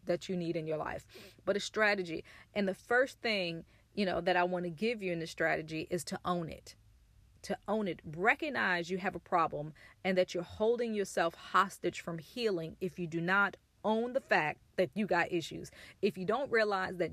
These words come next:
you are the problem that is holding you back. It's not your mama and them.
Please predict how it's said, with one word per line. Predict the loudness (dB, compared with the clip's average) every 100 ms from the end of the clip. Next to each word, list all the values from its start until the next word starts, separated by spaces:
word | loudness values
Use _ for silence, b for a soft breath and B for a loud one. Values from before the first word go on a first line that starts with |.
| 0
you | 4 6
are | 6
the | 2 0
problem | 2 2 0 -8 -10 -16 _ _ 0
that | 0
is | 0 -4
holding | 0 2 4 2 -4 -6 b b -6
you | -2 0
back. | 0 0 -6 -20 _ _ b b -4
It's | -2 0
not | -2 -2
your | -4
mama | -2 -2 -2
and | -2
them. | -2 -4 -6